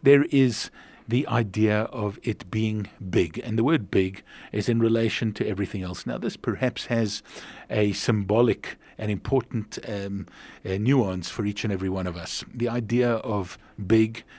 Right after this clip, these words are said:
and the idea of small. Um, you know, the word big is a comparative kind of a word. We're only big in relation to something else,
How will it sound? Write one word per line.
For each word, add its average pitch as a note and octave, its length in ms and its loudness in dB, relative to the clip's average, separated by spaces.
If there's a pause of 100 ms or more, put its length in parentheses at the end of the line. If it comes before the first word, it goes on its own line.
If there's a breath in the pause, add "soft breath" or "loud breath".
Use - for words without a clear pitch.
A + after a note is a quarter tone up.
and G#2 120 0
the A2 80 0
idea G#2 280 0
of F2+ 100 -4
small. F2 360 -4 (420 loud breath)
Um, G#2 440 -2
you A#2 140 -4
know, A#2+ 380 0
the A2 240 -2
word C3+ 260 8
big A#2 360 4 (380 soft breath)
is G#2 380 -2
a - 60 -4
comparative - 640 0
kind F#2 180 0
of E2 60 -2
a F2+ 60 -2
word. E2+ 320 -6
We're G#2 220 -2
only B2+ 240 2
big G#2+ 280 2
in G2+ 200 -4
relation G#2 420 -4
to G#2 80 -6
something A2+ 360 -4
else, B2 300 0